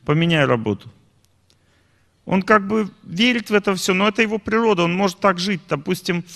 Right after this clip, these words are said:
рыба легко в воде себя ведет. Но когда ее на ве-, на берег выбрасывают, она вот так дергается, прыгает. Она не может плавать так быстро. Почему?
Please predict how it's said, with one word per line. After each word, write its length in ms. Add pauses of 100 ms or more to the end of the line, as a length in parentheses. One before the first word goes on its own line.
(120)
рыба 280
легко 380
в 60
воде 280
себя 280
ведет. 460 (460)
Но 100
когда 240
ее 140
на 100
ве-, 180
на 120
берег 280
выбрасывают, 460
она 80
вот 160
так 180
дергается, 480
прыгает. 400
Она 140
не 80
может 260
плавать 360
так 140
быстро. 360
Почему? 480